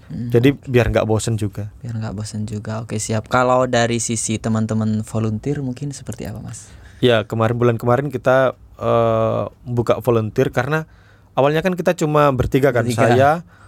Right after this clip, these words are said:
Speaker 2: Lucky, sama
Speaker 1: Griko.
Speaker 2: Griko tadi.
Speaker 1: Ah.
Speaker 2: Terus kemudian ada la-, masuk satu lagi, saya ngajak Mas Yuda Ferry.
Speaker 1: Mm.
Speaker 2: Anak dia sekarang jadi admin, eh, Node.js Indonesia.
Speaker 1: Mm.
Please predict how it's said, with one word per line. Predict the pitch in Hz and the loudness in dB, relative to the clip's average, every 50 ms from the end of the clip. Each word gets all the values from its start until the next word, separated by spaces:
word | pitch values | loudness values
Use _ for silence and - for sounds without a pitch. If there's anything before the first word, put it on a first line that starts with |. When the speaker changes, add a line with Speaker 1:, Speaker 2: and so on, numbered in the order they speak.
| - - | -20 -6
Speaker 2:
Lucky, | - 127 131 127 120 - - 147 165 | 0 2 4 4 2 2 2 4 4
sama | 170 - 156 131 127 127 123 123 123 127 123 127 127 127 127 127 127 123 123 120 - - | 4 4 4 4 4 2 0 -2 -6 -6 -2 2 2 4 4 4 2 2 2 0 -2 -4
Speaker 1:
Griko. | - 110 104 - - | -6 -6 -8 -4 0
Speaker 2:
Griko | - 127 127 107 107 139 131 123 | 2 2 2 4 4 4 4 6
tadi. | 117 113 113 117 117 110 | 4 4 4 2 2 2
Speaker 1:
Ah. | 107 | 2
Speaker 2:
Terus | 127 127 - | 2 0 0
kemudian | - 123 110 120 123 120 135 147 | 0 0 0 2 2 4 2 4
ada | 139 123 127 127 123 | 2 2 2 2 2
la-, | 120 120 123 120 - | 2 2 2 0 -4
masuk | - 120 120 - 117 - | -4 -6 -4 -4 -6 -6
satu | 110 120 120 127 | -4 -4 0 2
lagi, | 123 123 123 143 | 2 2 4 2
saya | 143 135 131 127 | 2 2 2 2
ngajak | 123 123 120 120 110 - | 2 0 0 0 0 0
Mas | 120 120 120 - - - - - - - - - - - - - - - - - | 0 -2 -2 -2 -4 -10 -16 -20 -20 -20 -20 -20 -20 -20 -20 -20 -20 -20 -12 -2
Yuda | 120 113 120 117 113 110 107 123 120 120 120 117 117 113 113 113 113 113 110 - - | 2 4 6 6 4 4 4 4 6 6 6 4 4 4 4 2 2 2 0 -2 -6
Ferry. | - - 117 110 107 104 110 113 123 131 139 151 165 160 - | -4 0 2 2 2 2 0 -2 -2 -2 -2 -4 -8 -12 -16
Speaker 1:
Mm. | - - 123 117 113 120 123 123 120 117 110 - | -16 -16 -14 -14 -14 -14 -14 -16 -16 -18 -18 -8
Speaker 2:
Anak | - 113 120 120 120 120 113 - - - - | -4 -2 -2 0 0 0 0 -2 -4 -12 -14
dia | 123 120 123 131 | -4 0 0 0
sekarang | 139 131 - - 123 135 | 0 0 -2 -4 -4 0
jadi | 127 120 110 120 - | 0 0 0 2 0
admin, | 110 - - 113 113 110 113 113 113 113 110 | 0 -2 -2 -6 -6 -6 -6 -8 -8 -10 -12
eh, | - - 98 107 107 107 107 107 110 | -12 -8 -6 -6 -4 -4 -4 -4 -2
Node.js | 113 117 113 110 - 113 107 104 - | 0 0 0 0 0 -2 -4 -2 -2
Indonesia. | 117 113 110 104 107 104 - - 117 117 123 135 143 | -2 -2 -2 -2 -2 -4 -2 0 2 2 2 2 0
Speaker 1:
Mm. | 117 120 123 123 123 120 117 117 120 110 104 110 113 | -4 -6 -6 -6 -6 -6 -8 -8 -8 -8 -8 -8 -10